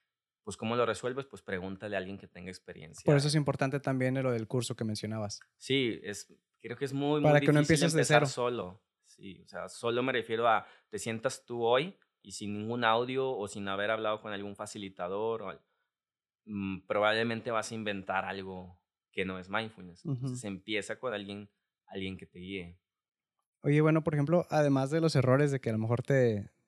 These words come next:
Speaker 2: te quedas dormido, que divagas y ya no regresaste, ¿qué otro error, por ejemplo, pudiera cometer la gente?
Speaker 1: M-, más que un error, déjame te plaqui-,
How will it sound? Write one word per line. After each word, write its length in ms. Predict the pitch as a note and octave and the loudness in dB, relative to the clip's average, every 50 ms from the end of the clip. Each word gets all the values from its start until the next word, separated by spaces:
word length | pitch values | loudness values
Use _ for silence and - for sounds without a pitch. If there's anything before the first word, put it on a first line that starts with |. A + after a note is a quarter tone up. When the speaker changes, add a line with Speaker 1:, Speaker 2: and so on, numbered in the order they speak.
| _ _ _ | _ _ _
Speaker 2:
te 100 | - A#2 | -2 4
quedas 240 | - C3 C#3 D3 | 6 8 8 10
dormido, 600 | C#3 C3+ B2 B2 C#3 D3+ D#3 D#3 D#3+ D#3+ D#3 D#3 D3+ | 8 8 8 8 8 8 10 10 10 8 8 6 4
que 120 | - C#3+ B2+ | 4 4 4
divagas 480 | A#2+ A#2 A2+ A#2+ C3 C#3+ D3 C#3+ - - | 4 6 6 6 6 6 4 2 2 2
y 60 | C3 | 0
ya 120 | B2+ B2+ | 2 2
no 100 | C3 C3+ | 2 4
regresaste, 680 | C#3 D3 C#3 A#2+ A#2 - C3+ C#3 - _ D3 C#3+ C#3 _ _ _ _ _ _ | 4 4 2 2 2 2 2 2 2 _ 0 0 0 _ _ _ _ _ _
¿qué 80 | E3 | 2
otro 160 | D#3+ D#3 E3+ | 4 6 6
error, 280 | F3 E3 E3+ E3 D#3 D3+ | 6 8 6 4 4 2
por 160 | - E3+ D#3 | 0 0 0
ejemplo, 500 | D3+ C#3 C#3+ C3+ C3+ C#3 C3+ B2+ C3 - _ _ _ _ _ _ _ | 0 -2 -2 -4 -4 -4 -6 -6 -8 -14 _ _ _ _ _ _ _
pudiera 320 | - D3+ C#3 C3+ C3+ C#3+ | 6 8 8 8 8 6
cometer 320 | - D3+ C#3+ C3 - C3+ | 4 2 2 2 2 2
la 80 | C3+ C3+ | 0 0
gente? 360 | B2 C3+ A#2+ A#2 - A#2+ A#2 _ _ _ _ _ _ _ _ _ _ _ _ _ _ _ _ _ _ _ _ | 0 0 -2 -2 -4 -6 -6 _ _ _ _ _ _ _ _ _ _ _ _ _ _ _ _ _ _ _ _
Speaker 1:
M-, 240 | D#3 D3 C#3+ C#3 _ _ _ | -10 -10 -10 -10 _ _ _
más 420 | C#3 C#3+ D3 C#3+ D3 D3+ D#3 - | -2 0 2 6 6 4 4 2
que 140 | - - G3+ | -2 0 2
un 100 | G3+ G3+ | 4 4
error, 540 | F#3+ F3+ E3 E3 F3+ G3 G#3 A3 - - _ _ _ B3 G#2 _ _ _ _ _ _ _ | 4 4 4 4 4 4 2 0 -6 -12 _ _ _ -20 _ _ _ _ _ _ _ _
déjame 320 | B2 A2+ B2+ C#3+ D#3 D#3 | -6 -4 -2 0 -2 -2
te 100 | D3+ D#3 | -4 -2
plaqui-, 340 | C3+ C3+ A#2+ A#2 - - _ | 0 0 0 0 -2 -20 _